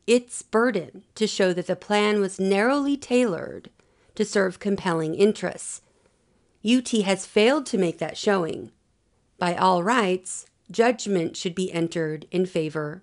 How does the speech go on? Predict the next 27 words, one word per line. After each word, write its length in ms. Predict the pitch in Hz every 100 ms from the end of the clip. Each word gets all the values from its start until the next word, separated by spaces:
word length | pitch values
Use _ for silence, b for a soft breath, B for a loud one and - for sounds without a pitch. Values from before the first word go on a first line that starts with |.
| -
of 180 | 165 -
petitioner. 760 | 185 208 226 - 156 143 - - _ _ _ _ _ _ _ _ -
But 120 | 240
if 140 | 233 -
the 80 |
majority 640 | 214 202 220 233 196 190 190
is 120 | 170
determined 920 | 185 175 - 330 294 175 160 165 -
to 100 | 208
give 260 | 185 180 165
U 180 | 185 180
T 440 | - 190 170 170
yet 340 | 170 180 240 -
another 340 | 254 240 214
chance, 720 | 190 - 247 175 - - - - b b b b b
we 200 | 220 220
should 200 | - 196
reverse 760 | 185 180 254 254 185 185 - - -
and 220 | 190 196
send 380 | 190 208 233 247
this 180 | 214 208
case 300 | - 180 -
back 380 | 165 175 180 -
to 100 | 190
the 100 | 185
district 380 | 165 - 165 -
court. 480 | 202 165 - -